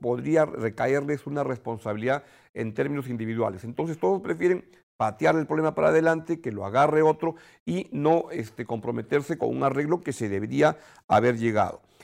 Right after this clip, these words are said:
Esto, sin duda, va a tenerse que resolver en ese espacio del ciadi, que como les digo, por lo que nos hemos estado informando, es una corte donde, para empezar, el Perú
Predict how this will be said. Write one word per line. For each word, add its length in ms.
Esto, 460
sin 220
duda, 360
va 140
a 60
tenerse 280
que 100
resolver 460
en 180
ese 200
espacio 440
del 120
ciadi, 340
que 120
como 200
les 140
digo, 300
por 140
lo 180
que 120
nos 160
hemos 160
estado 160
informando, 640
es 140
una 220
corte 260
donde, 300
para 180
empezar, 400
el 100
Perú 300